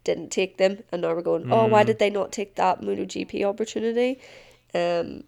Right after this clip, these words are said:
Speaker 1: I think with Fermin, what he showed us is a little step up. So,
Speaker 2: Yeah.
Speaker 1: I don't know. If he fully believes that he could step on the bike and make it work and can get out of his contract, then why not?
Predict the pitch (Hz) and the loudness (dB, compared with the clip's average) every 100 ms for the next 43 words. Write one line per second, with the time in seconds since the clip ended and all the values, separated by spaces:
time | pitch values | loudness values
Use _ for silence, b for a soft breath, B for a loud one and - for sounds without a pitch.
0 | - - 415 403 - 440 262 254 247 233 | -8 -2 2 0 2 0 2 0 0 0
1 | 233 - 226 226 269 277 - - - _ | -4 0 2 4 2 0 -8 -10 -16 _
2 | _ 196 214 - 208 202 208 208 233 - | _ 0 0 0 2 2 2 0 -6 -14
3 | - - 208 208 - 202 269 285 - b | -12 2 4 4 4 4 4 2 -16 b
4 | b b b - 127 - 214 196 185 208 | b b b -10 2 6 6 6 2 -2
5 | _ _ _ _ _ _ _ _ - 269 | _ _ _ _ _ _ _ _ 2 4
6 | 247 185 156 - 226 247 240 233 _ _ | 4 2 2 2 -2 -2 -6 -10 _ _
7 | _ _ - 294 311 320 - 180 175 175 | _ _ -6 0 2 2 2 2 4 2
8 | 180 - - 180 185 175 - 175 175 170 | 0 -4 -4 -4 -4 -8 -2 0 0 -2
9 | 165 165 165 170 190 170 170 - 151 160 | -2 -2 -2 -2 -6 -6 -6 -6 -2 -4
10 | - - 175 - 180 170 170 175 - - | -4 -10 -10 -8 -6 -4 -4 -6 -10 -10
11 | - - - - - - 180 165 - - | -12 -8 -6 -6 -8 -4 -2 -2 -6 -8
12 | 175 170 170 165 151 190 196 | -2 0 0 -2 -2 0 -2